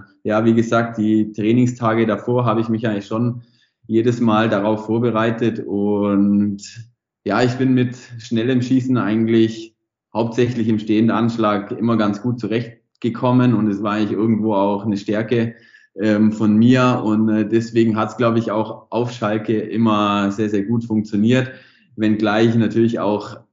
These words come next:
auch ein bisschen abhängig war oder immer abhängig war von der Partnerin, die bei mir auch immer hervorragend, ähm, performt hat. Und deswegen, ähm, habe ich eigentlich immer gute Platzierungen da oben gehabt.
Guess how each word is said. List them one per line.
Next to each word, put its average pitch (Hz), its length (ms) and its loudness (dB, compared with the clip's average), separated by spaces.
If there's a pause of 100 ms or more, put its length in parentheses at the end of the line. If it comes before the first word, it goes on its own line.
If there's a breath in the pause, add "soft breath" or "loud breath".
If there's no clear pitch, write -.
(140)
auch - 240 -8
ein - 140 -14
bisschen 123 320 0
abhängig 120 580 -2
war 107 240 0
oder 101 140 -2
immer 117 180 2
abhängig 113 800 -2
war 107 480 -2
von 117 160 -2
der 107 100 0
Partnerin, 117 680 0
die 113 100 -2
bei 104 160 0
mir 104 300 0
auch 107 140 -4
immer 101 440 0
hervorragend, 101 720 0
ähm, 95 480 -2
performt 113 500 0
hat. 110 260 -2 (360 soft breath)
Und 101 580 2
deswegen, 101 480 2
ähm, 101 320 2 (100)
habe 104 120 2
ich 107 100 2
eigentlich 101 160 2
immer 107 160 2
gute 110 240 0
Platzierungen 104 580 0
da 98 180 2
oben 107 200 2
gehabt. 101 440 -4